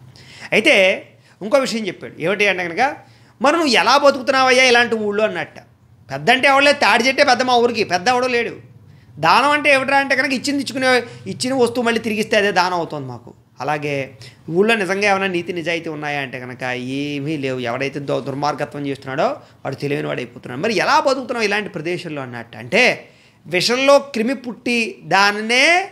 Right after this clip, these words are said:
ఆ, జీవనాధారంగా చేసుకుని బతుకుతూ ఉన్నట్టుగా నేను బతుకుతున్నాను అన్నట్టు. అంటే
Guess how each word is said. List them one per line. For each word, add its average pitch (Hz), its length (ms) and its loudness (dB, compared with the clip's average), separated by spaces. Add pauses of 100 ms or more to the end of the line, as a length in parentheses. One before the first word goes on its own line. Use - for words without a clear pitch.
(180)
ఆ, 180 120 -2
జీవనాధారంగా 202 840 0
చేసుకుని 175 280 -8
బతుకుతూ 151 400 -8
ఉన్నట్టుగా 147 380 -8
నేను 240 180 -8
బతుకుతున్నాను 135 560 -8
అన్నట్టు. 107 340 -18 (180)
అంటే 170 460 0